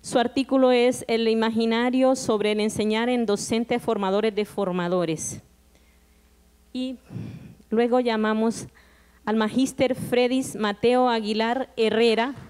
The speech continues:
La gestión integral de riesgos de desastres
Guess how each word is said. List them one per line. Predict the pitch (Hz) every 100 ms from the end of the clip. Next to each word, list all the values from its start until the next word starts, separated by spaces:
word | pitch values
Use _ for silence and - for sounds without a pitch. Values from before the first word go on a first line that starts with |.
| - - - - - - -
La | 240
gestión | 240 226 - 262 277
integral | 285 277 226 233 247
de | 247
riesgos | 233 247 254 240 247 214
de | 220
desastres | 214 208 254 277 - 262 277 -